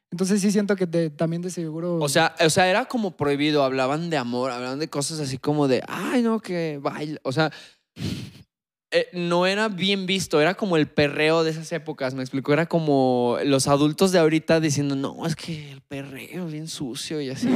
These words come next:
Speaker 2: explicó? "Está horrible", y así, ¿me explicó? Así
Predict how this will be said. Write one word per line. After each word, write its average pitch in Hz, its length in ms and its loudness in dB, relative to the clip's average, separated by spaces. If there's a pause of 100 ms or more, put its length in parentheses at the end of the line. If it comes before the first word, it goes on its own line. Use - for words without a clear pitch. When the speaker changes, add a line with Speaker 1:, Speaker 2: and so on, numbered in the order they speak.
Speaker 2:
explicó? 160 480 0 (340)
"Está 143 240 -2
horrible", 160 600 0
y 151 60 0
así, 147 340 2
¿me 170 100 -2
explicó? 156 380 -2 (260)
Así 185 540 2